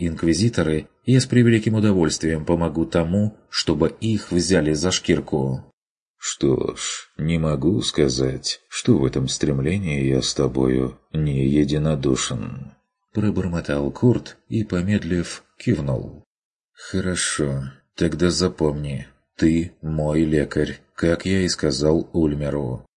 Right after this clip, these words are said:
Что именно со мной не так, ты говорить не имеешь права. Просто после завершения одного из расследований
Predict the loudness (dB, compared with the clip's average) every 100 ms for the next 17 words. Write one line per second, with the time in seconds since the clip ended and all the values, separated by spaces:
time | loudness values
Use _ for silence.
0 | _ -12 -8 -2 0 0 -2 -4 -6 -4
1 | -2 -2 -4 -2 -4 -2 -4 -4 -16 -4
2 | 0 2 2 0 -2 -4 -6 -4 -2 -2
3 | -2 -2 -2 0 0 0 0 -6 -12 -16
4 | _ -2 0 0 -2 -4 -2 -2 0 -2
5 | -2 -2 0 0 0 -2 -2 -4 -4 -4
6 | -2 -4 -2 -4 -2 -2 -2 -2 0 2
7 | 0 0 -6 -12